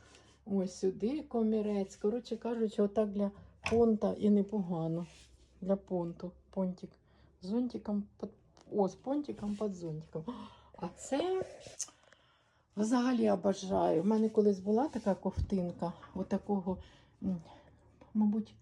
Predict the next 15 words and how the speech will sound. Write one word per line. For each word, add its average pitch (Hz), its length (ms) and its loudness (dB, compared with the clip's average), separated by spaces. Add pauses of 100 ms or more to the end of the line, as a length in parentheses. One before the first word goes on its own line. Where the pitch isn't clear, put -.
(320)
чи 214 140 0
жовтого 214 500 0
кольору, 190 360 0
а 190 40 -2
це 202 220 0
рожеві 196 440 0
нитки. 180 420 -4
Отака, 190 460 -2
е, 180 140 -4
таке 196 280 -4
плетіння 175 580 -4
вам 175 180 -6
подобається? 190 680 -2
Дуже 170 420 -6
класнюче. 165 720 -10